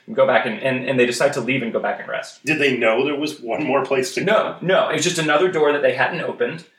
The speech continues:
Speaker 1: Uh, for all they know, there's way more dungeon in there. So it wasn't like a purposeful thing, like, "We should
Speaker 2: Gotcha.
Speaker 1: wait and prepare before we fight this last thing."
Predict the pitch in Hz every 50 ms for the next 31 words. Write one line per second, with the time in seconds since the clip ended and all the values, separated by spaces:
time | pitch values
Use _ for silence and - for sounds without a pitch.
0 | _ _ _ - 135 131 123 120 120 - 147 156 156 151 156 160 156 147 147 143
1 | 127 120 - - - 127 117 156 160 165 165 170 175 180 - 156 147 139 120 120
2 | 123 113 107 107 104 101 95 95 95 - - - - _ _ _ - - 156 151
3 | 160 147 160 202 208 208 208 190 - - 139 - - 190 202 196 190 - - 220
4 | - 143 131 117 120 120 - 208 240 262 240 - 220 190 151 143 143 165 190 190
5 | 170 151 143 139 131 143 131 131 - 147 135 - 165 175 160 143 - 131 120 -
6 | 143 127 123 123 123 - 147 135 127 - 127 117 - 139 139 135 135 123 - -
7 | - 175 160 143 110 107